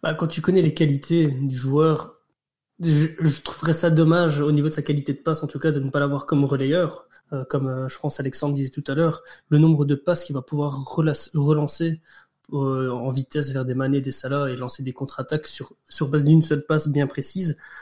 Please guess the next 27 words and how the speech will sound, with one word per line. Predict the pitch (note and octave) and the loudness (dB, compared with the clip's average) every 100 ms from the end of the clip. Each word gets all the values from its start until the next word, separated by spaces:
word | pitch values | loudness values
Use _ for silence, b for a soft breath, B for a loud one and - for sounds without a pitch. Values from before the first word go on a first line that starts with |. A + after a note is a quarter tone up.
| B B B | B B B
En | - D3+ | -4 0
tant | D3+ | 0
que | C#3+ D#3+ | 0 2
huit, | D3+ C#3+ E3 E3+ - - - - | 2 4 0 -2 -6 -8 -10 -10
il | D3 | -6
ferait | - | -6
un | B2+ | -4
malheur. | B2+ C#3+ D3+ - | -2 0 0 0
Quand | C#3+ | -4
tu | - | 0
vois | D3+ | 2
le | D3+ | 4
nombre | D3+ D3+ | 6 4
de | D3 | 4
ballons | C#3 D#3 | 2 0
récupérés | D#3 - D3+ C#3 | -2 -6 -4 -4
par | C#3+ C#3 | -2 -2
des | B2+ | -4
Keita | C3 B2+ - D3 | -6 -6 -4 -2
ou | C#3+ | -2
des | C3+ C3 | -2 -4
Henderson | B2+ B2+ - C3+ | -6 -8 -8 -6
durant | B2+ A#2+ | -6 -6
les | A#2+ | -4
matchs, | D3 - - b b - | -4 -6 -20 b b -12
euh, | A#2+ A2+ | -10 -8
voilà. | A2+ A#2 F3 | -6 -4 -6